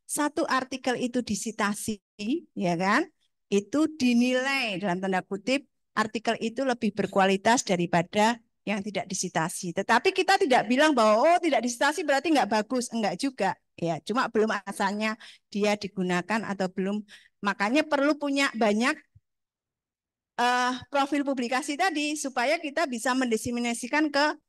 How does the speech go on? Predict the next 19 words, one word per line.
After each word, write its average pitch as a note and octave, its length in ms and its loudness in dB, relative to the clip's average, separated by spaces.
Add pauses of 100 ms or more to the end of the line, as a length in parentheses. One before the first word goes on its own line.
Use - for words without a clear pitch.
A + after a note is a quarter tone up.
(180)
semua, C4 800 2 (560)
eh, G#3 200 2 (120)
komunitas A#3 640 0
yang G#3+ 160 0
lebih G#3+ 240 0
luas A3+ 480 0
sehingga A#3+ 640 0
tingkat C#4 480 -2
keterbacaannya A3 800 -2 (160)
akan A#3 160 0
semakin A#3+ 640 0 (320)
tinggi, A#3 480 4
sehingga B3 400 0
tingkat B3 400 -2
citasinya A3+ 560 -2
akan A3+ 240 -2
semakin A#3 480 0 (400)
meningkat. F3+ 400 0 (240)
Gitu. - 640 -8